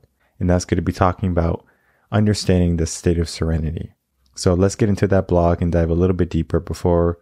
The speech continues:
we bring back the discussion. So if you're new to the channel, make sure to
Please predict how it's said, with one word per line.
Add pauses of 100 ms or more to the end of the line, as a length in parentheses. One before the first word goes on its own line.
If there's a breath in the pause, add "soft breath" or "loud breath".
(160)
we
bring
back
the
discussion. (440)
So
if
you're
new
to
the
channel,
make
sure
to